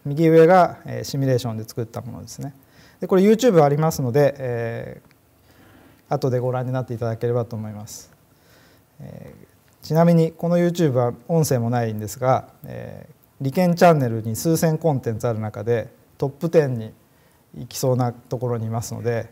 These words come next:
えー、今日ご覧になっていただいている方がこうですね、つっついていただくと、えー、この辺が増えるかもしれない。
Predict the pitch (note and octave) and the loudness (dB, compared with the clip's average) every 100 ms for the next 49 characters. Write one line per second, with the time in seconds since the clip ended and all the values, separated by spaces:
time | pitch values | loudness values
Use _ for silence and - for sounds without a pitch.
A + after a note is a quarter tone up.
0 | _ A2+ A#2 - D3+ A#2+ A2+ C3 C#3+ D3 | _ -12 -6 2 4 4 0 0 2 2
1 | D3 C#3+ A#2 A#2 A2+ A#2+ A2+ A2+ A#2 G#2+ | 0 -2 -2 -2 -2 -4 -4 -4 -4 -6
2 | - _ _ - C3 _ D#3 D3 C#3+ - | -10 _ _ -20 -20 _ 2 4 4 0
3 | A#2 G#2+ - B2+ - C3 A#2+ A#2 A#2 - | -4 -8 -12 -10 -4 -4 -2 -2 -4 0
4 | E3+ - - - C3+ - C3+ C3+ C3 B2+ | 2 2 -2 -12 -12 -6 -4 -2 0 0
5 | C3+ A#2+ A#2 A2 - - - | 0 -2 -4 -12 -12 -16 -18